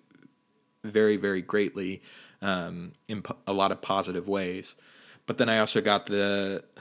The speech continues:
the notification that I also was accepted into the study abroad program. Um,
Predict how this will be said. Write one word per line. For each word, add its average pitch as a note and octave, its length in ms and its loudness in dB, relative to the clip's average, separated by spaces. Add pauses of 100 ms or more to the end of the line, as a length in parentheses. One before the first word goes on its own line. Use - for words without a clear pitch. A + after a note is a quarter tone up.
(140)
the G#2+ 140 -4
notification G2+ 680 -2
that F#2+ 200 -4
I G2+ 180 4
also F#2+ 360 2
was F2+ 160 -2
accepted F#2 460 -2
into F#2 180 -6
the F2+ 100 -8
study F2+ 320 -4
abroad F#2+ 360 -4
program. F2+ 540 -6 (640)
Um, G2+ 500 2